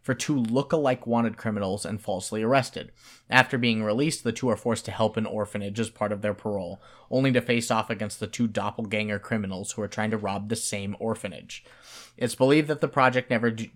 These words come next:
took off due to theat-, lack of theatrical interest and a high budget,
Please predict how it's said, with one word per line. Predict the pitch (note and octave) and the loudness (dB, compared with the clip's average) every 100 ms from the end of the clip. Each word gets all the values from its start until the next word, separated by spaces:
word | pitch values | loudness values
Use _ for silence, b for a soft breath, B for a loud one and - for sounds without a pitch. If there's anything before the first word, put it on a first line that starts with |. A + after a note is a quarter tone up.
| - | -6
took | B2 - | -4 0
off | A2 G2+ - | 0 0 0
due | A#2 | -2
to | G2+ | -2
theat-, | - A#2 G#2+ G#2+ - _ _ | -4 -2 0 -2 -6 _ _
lack | A#2 B2 A#2 A#2+ | -6 2 2 2
of | B2 | -2
theatrical | A#2+ A2 - - G#2 | 0 0 0 -2 -2
interest | A2 - A2 G2 | -2 -4 -4 -4
and | G#2 | -8
a | |
high | - A2+ A#2+ | -6 -2 0
budget, | G#2+ G#2+ G2+ F#2 | 2 2 2 -2